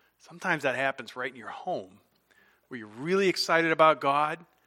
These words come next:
you love what God's doing in your life, but you're not in a home that's very supportive about that, and you have to find ways for people in your own family not to throw water and be cynical.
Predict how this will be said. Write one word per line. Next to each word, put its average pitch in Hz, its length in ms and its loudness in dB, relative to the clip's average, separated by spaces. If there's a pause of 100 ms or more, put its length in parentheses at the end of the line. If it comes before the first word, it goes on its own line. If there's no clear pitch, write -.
you 117 140 -12
love 143 280 2
what 170 120 2
God's 156 320 -2
doing 156 240 -6
in 147 100 -6
your 139 120 -4
life, 151 520 0 (560)
but 139 200 -8
you're 147 60 -4
not 160 220 2
in 170 80 -8
a 147 60 -2
home 160 260 -6
that's 147 140 -12
very 160 240 -2
supportive 156 560 -6
about 160 340 -2
that, 170 380 -4 (360)
and 143 120 -10
you 120 60 -6
have 147 200 4
to 170 60 -8
find 170 340 0
ways 156 380 0
for 139 480 -2 (460)
people 170 320 -4
in 165 140 0
your 156 100 0
own 160 120 0
family 160 420 0
not 135 240 0
to 143 60 -10
throw 151 220 -4
water 143 440 2
and 120 100 -8
be 147 120 -8
cynical. 147 680 -8